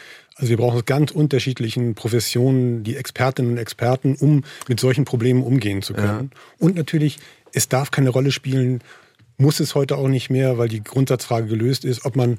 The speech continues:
Speaker 1: für oder gegen Atomenergie war oder ist. Sondern es geht jetzt darum, das, äh, zu lösen, was vor uns liegt, nämlich wie können wir die Sicherheit gewährleisten,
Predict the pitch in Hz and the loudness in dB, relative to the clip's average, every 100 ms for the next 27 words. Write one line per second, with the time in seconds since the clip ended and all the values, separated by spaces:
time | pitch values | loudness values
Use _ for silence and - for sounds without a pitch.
0 | - - 135 143 147 120 127 127 127 151 | -6 -2 2 2 2 0 -2 -4 -4 0
1 | 175 123 101 101 104 120 113 104 104 135 | 2 2 0 -2 0 0 2 0 -2 -4
2 | - - - 120 117 131 - 143 - 135 | -8 -20 -8 -4 0 0 2 0 0 -2
3 | 127 131 117 123 139 - - - - _ | 0 0 2 0 -2 -4 -10 -20 -20 _
4 | 139 123 - 123 127 135 123 123 123 123 | -2 0 0 2 2 2 2 0 -4 -4
5 | 120 117 123 123 120 117 123 127 - 127 | -4 -4 -2 0 2 2 2 -2 0 2
6 | 117 110 101 120 123 107 110 - 120 110 | 2 0 -2 0 0 0 -2 -2 0 2
7 | 117 113 110 - 113 | 2 2 0 -4 -10